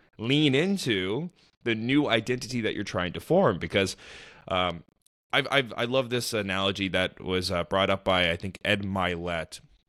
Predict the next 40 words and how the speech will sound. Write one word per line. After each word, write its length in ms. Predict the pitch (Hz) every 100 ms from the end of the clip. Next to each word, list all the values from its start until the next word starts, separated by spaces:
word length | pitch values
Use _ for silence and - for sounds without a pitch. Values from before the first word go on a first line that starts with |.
| -
He 120 | 143
just 140 | 139
talked 200 | - 123
about 240 | 123 117 113
how 380 | 117 107 95 -
your, 200 | - 113
your 140 | 107 113
body 240 | 120 131
has 160 | 127 110
a 60 |
thermostat, 560 | - 107 104 101 92 85 -
right? 340 | 92 104 - _
Your 120 | 107
body 200 | 107 107
has 180 | 110 101
an 60 | 101
identity. 640 | 98 104 104 95 87 82 - - -
And 240 | 104 107 101
regardless 480 | 107 113 120 117
on 140 | 117 107
how 320 | 104 117 117
hot 420 | - 123 123 131
the 80 | 127
house 320 | 131 117 113
gets 220 | - 123
or 80 | 113
how 160 | 117 104
cold 300 | - 170 165
the 40 |
house 240 | 113 95 -
gets, 380 | 92 92 - - -
the 80 | 110
thermostat 520 | - 151 139 - 110 -
always 240 | 113 117
brings 260 | 101 113 110
it 120 | 104
back 420 | 110 110 95 - _ _ -
to 180 | 120 101
that 200 | 98 -
baseline. 600 | 147 147 104 69 -